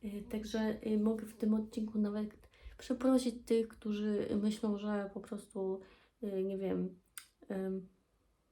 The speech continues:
po prostu którzy myślą, że mniej z nimi czasu spędzam i są z tego powodu niezadowoleni. No ale no, jakoś to trzeba ogarnąć. No, także,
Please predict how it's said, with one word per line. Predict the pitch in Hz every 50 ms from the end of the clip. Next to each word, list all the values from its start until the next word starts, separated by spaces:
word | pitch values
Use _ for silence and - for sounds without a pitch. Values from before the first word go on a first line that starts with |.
| _ _ _ _ _ _ _ _ _ _ -
po | -
prostu | - - - 208 - - 196
którzy | - - - 208 202 202
myślą, | 202 202 196 - 202 196
że | 190 196 196
mniej | 196 196 196 196 190
z | 190 - -
nimi | 196 190 196 196 185
czasu | 185 - - 196 190 - - 208
spędzam | 202 - - - 202 202 208 - 214 214 214 208
i | 202 196 196
są | 196 - 202 196 196 202
z | 202 -
tego | - 196 202 196 214
powodu | 214 - 190 185 196 196 190 196 196 190 185 190 - - - - - _ _ _ _ _ _ _ -
niezadowoleni. | 208 208 - 214 202 - 208 202 208 208 214 226 247 254 262 254 254 254 254 - - - - _ _ _ _
No | - 277 254 -
ale | - 202 196 196 185
no, | 185 175 170 170 175 175 - - - _ -
jakoś | 240 214 - 214 208
to | - - 190
trzeba | - 190 190 185 180
ogarnąć. | 180 175 175 175 170 170 170 170 170 - - - _ _ _ _ -
No, | 220 196 185
także, | 185 - 214 214 214 226 220 214 214